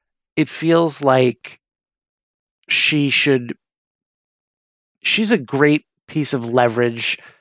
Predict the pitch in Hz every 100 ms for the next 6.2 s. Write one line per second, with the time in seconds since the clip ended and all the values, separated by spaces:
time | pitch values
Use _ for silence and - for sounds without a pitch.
0 | _ - 147 127 123 - 135 117 123 120
1 | 117 117 - - _ _ - 123 113 110
2 | 107 - - 135 113 131 127 - 139 120
3 | 113 113 104 - 135 120 _ _ 135 139
4 | 151 147 139 135 120 120 - _ _ _
5 | - 135 110 101 90 - 104 104 127 -
6 | - -